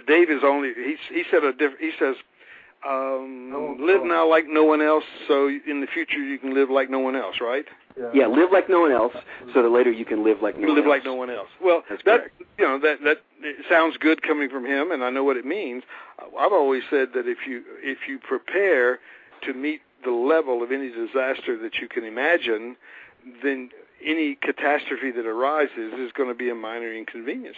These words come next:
Speaker 1: for you.
Speaker 3: It's true.
Speaker 1: It's a
Speaker 3: That's a
Speaker 1: longer
Speaker 3: good way.
Speaker 1: way of
Speaker 3: That's,
Speaker 1: say-,
Speaker 3: that's
Speaker 1: well,
Speaker 3: the
Speaker 1: that
Speaker 3: perfect way to put it.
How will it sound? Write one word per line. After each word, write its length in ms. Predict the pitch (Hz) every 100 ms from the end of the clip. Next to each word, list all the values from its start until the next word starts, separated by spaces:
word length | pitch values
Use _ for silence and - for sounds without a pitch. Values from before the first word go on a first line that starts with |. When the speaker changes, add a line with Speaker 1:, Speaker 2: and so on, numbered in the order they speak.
| -
Speaker 1:
for 140 | 101
you. 140 | 98 - _ 104 101 - -
Speaker 3:
It's 100 | - -
true. 240 | 226 349 -
Speaker 1:
It's 80 | - -
a 20 |
Speaker 3:
That's 160 | - 110
a 20 | 120
Speaker 1:
longer 140 | 143
Speaker 3:
good 60 | 139
way. 120 | 110
Speaker 1:
way 60 | 110
of 60 | 113
Speaker 3:
That's, 240 | 135 139
Speaker 1:
say-, 60 | - -
Speaker 3:
that's 100 | 139
Speaker 1:
well, 120 | 143
Speaker 3:
the 60 | 147
Speaker 1:
that 40 |
Speaker 3:
perfect 160 | 147 -
way 80 | 135
to 60 |
put 160 | -
it. 60 | 156